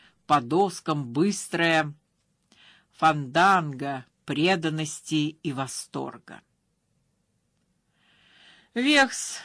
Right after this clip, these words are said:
опустился среди них на колени, щедро отделяя доберманов знаками внимания.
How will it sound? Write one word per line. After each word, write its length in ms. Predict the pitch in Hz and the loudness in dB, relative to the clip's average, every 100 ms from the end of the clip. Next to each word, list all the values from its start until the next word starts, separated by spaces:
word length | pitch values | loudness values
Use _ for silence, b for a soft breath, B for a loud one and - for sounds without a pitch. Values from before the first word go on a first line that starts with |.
| B B | B B
опустился 840 | 180 180 196 185 - 196 170 160 165 | -4 0 0 0 -2 0 0 -2 -4
среди 380 | 151 156 147 151 | -4 -4 -2 -4
них 240 | 147 135 | -4 -8
на 140 | 143 | -10
колени, 640 | 139 143 143 165 196 185 165 | -2 -2 0 0 0 0 -4
щедро 560 | - - 160 156 147 | -4 -4 -2 -2 0
отделяя 680 | 151 135 147 143 147 143 143 | -2 -2 -2 0 2 2 0
доберманов 960 | 131 131 139 131 139 156 160 156 - _ b b b | -2 -6 -6 -6 -2 0 0 -4 -10 _ b b b
знаками 760 | 120 120 135 143 135 131 131 | -12 -8 -2 -2 -2 -8 -10
внимания. 800 | 131 131 131 127 123 120 - 107 | -12 -12 -12 -12 -12 -14 -18 -20